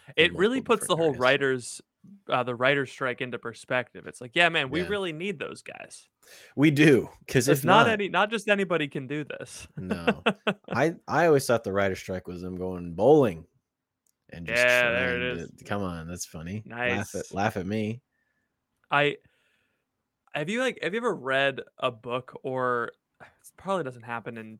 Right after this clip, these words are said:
Speaker 2: T V or movies because actors
Speaker 1: Mm-hmm.
Speaker 2: are, like, in control of how their character speaks. But
Speaker 1: Yeah.
Speaker 2: have you ever read a book that was written by someone who writes like the people on Reddit Writes The Office or Reddit Writes Seinfeld?
Speaker 1: Yeah, I've read Ready Player One.
Speaker 2: <laughs> Where every character sounds exactly the same.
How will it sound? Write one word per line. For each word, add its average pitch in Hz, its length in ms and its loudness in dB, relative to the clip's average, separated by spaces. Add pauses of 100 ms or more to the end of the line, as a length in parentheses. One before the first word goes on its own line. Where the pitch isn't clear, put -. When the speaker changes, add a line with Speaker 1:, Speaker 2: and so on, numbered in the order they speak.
(120)
Speaker 2:
T 123 180 -10
V 113 140 -10
or 107 100 -8
movies 110 380 -10
because 113 260 -10
actors 101 460 -4
Speaker 1:
Mm-hmm. 110 100 -4
Speaker 2:
are, 110 40 -4
like, 104 180 -6 (120)
in 117 180 -6
control 113 420 -4
of 110 80 -8
how 117 160 0
their 104 160 -6
character 113 400 -4
speaks. - 280 -4 (300)
But 156 80 8
Speaker 1:
Yeah. 139 40 10
Speaker 2:
have 143 100 8
you 180 40 12
ever 269 160 10
read 151 200 10
a 143 60 8
book 123 480 -2 (300)
that 139 80 2
was 131 200 0
written 135 200 0
by 127 140 2
someone 131 340 -2
who 123 100 -4
writes 120 420 0
like 117 560 -6 (520)
the 135 60 -6
people 123 300 -6
on 113 140 -2
Reddit 113 240 -2
Writes 110 240 -2
The 113 120 -6
Office 110 300 -2
or 110 80 -8
Reddit 107 200 -4
Writes 104 240 -4
Seinfeld? 113 440 -4 (360)
Speaker 1:
Yeah, 123 280 10
I've 170 140 10
read 120 140 10
Ready 90 180 4
Player 85 260 -2
One. 95 300 -6 (220)
Speaker 2:
<laughs> - 220 -20
Where 165 720 4
every 143 300 4
character 131 380 2
sounds 127 320 0
exactly 110 480 -2
the 113 100 -8
same. 110 360 -8